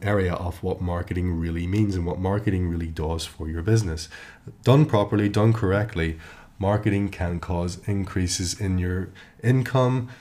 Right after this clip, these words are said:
substantial increases in customer footfall, and can really, really change the course of your business. If you're currently stuck in practice, if you're feeling demotivated, if you're feeling overworked,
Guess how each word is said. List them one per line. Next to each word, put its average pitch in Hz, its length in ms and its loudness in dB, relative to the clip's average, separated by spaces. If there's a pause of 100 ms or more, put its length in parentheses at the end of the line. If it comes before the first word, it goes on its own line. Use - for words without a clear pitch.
(120)
substantial 113 600 4
increases 95 460 0
in 92 100 0
customer 90 440 -2
footfall, 101 680 -2 (340)
and 113 120 -2
can 107 320 2
really, 123 220 6
really 95 240 4
change 90 320 -2
the 87 80 -2
course 90 320 -4
of 104 300 0
your 82 100 0
business. 82 500 -4 (320)
If 107 140 -4
you're 107 100 4
currently 104 400 4
stuck 120 320 0
in 110 100 2
practice, 92 460 -2
if 98 160 -6
you're 104 80 0
feeling 104 320 0
demotivated, 95 840 0 (320)
if 110 100 -4
you're 101 100 -2
feeling 104 300 0
overworked, 87 680 -2